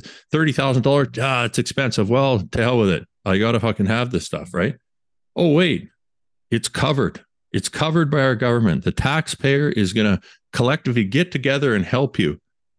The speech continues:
You don't have to pay anything for this drug. We're giving it to you. All you have to do is pick it up in three increments.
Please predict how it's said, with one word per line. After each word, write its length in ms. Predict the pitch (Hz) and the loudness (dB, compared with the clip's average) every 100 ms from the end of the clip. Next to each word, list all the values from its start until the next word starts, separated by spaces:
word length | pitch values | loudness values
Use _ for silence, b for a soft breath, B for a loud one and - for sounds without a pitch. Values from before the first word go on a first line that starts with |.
| _ | _
You 220 | - 165 214 | 0 2 4
don't 200 | 190 135 | 4 2
have 220 | 156 - | 0 -2
to 80 | 135 | -2
pay 260 | - 139 | 0 -2
anything 600 | 90 151 190 147 110 76 | 0 0 0 0 -4 -6
for 140 | - 90 | -6 -4
this 200 | 98 - | -4 -2
drug. 380 | 123 120 76 - _ _ _ _ _ _ | 0 0 -2 -6 _ _ _ _ _ _
We're 160 | 120 139 | 0 0
giving 460 | - 190 226 254 | 2 0 4 4
it 180 | 185 - | 2 2
to 140 | - 92 | 0 0
you. 200 | 71 - _ _ _ _ _ _ _ | -2 -10 _ _ _ _ _ _ _
All 280 | - 214 240 | 2 4 6
you 220 | 214 220 | 6 6
have 280 | 175 185 170 | 6 2 -2
to 60 | - | -2
do 500 | 139 165 110 101 120 _ _ _ _ _ _ _ _ | 2 4 4 2 -2 _ _ _ _ _ _ _ _
is 160 | 113 - | -2 0
pick 280 | - 170 | 0 0
it 80 | 160 | 0
up 220 | 139 131 | 0 0
in 100 | 104 | 0
three 360 | 92 - 143 131 | -2 0 2 2
increments. 640 | 127 - 90 64 - - | 0 0 -2 -2 -10 -20